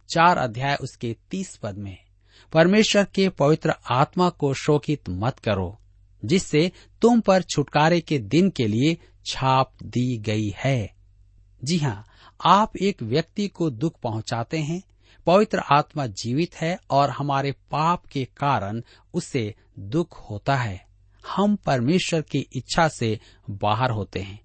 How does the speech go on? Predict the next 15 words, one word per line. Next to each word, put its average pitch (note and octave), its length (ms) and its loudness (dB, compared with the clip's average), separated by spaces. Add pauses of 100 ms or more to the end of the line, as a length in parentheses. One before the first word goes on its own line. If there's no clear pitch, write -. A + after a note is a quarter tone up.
(300)
तो D3 120 6
वह B2 260 4 (340)
बुझ C3 300 -2 (260)
जाता G2+ 400 -8
है। G2+ 260 -10 (600)
पहला G#3 280 2
थिस्सलुनीकियों E3+ 800 0
की - 160 -6
पत्री B2 520 -4 (240)
पांच D#3 340 4
अध्याय C3+ 340 0
उसके C3 340 -6
बीस A2 400 -2
पद C#3 200 -2
में G#2+ 240 -6